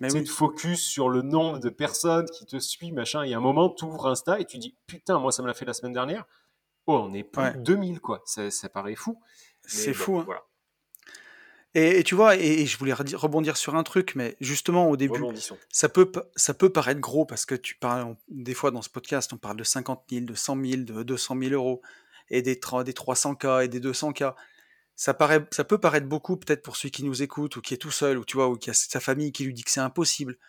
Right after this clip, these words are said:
Speaker 1: ou qu'il est né dans un milieu, peut-être, tu vois, euh, pas du tout entrepreneurial ou quoi, et que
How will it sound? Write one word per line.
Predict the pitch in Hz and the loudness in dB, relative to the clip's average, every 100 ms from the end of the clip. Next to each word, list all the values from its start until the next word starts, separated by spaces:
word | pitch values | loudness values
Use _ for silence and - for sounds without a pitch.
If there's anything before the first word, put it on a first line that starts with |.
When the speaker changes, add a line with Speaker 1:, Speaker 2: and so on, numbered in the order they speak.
| _ _ | _ _
Speaker 1:
ou | 139 | -12
qu'il | - 143 | -6 0
est | 139 | 2
né | 143 | 2
dans | 135 123 131 | 0 -2 -2
un | |
milieu, | 131 131 135 143 143 131 - _ _ _ _ - | 0 0 2 4 4 2 -2 _ _ _ _ -12
peut-être, | 123 139 135 - 123 | 2 2 2 2 0
tu | 120 123 | 0 2
vois, | 139 135 | 4 6
euh, | 123 110 | 4 0
pas | - 135 | -2 -4
du | 120 127 | -2 -6
tout | 139 135 | 0 0
entrepreneurial | - 120 - 135 127 131 135 139 139 | -2 -8 -6 -4 -2 0 2 2 0
ou | 120 | -4
quoi, | 113 147 151 - _ _ _ - | -2 0 0 -4 _ _ _ 0
et | 127 | 0
que | 123 131 127 127 123 123 | 2 4 4 4 2 0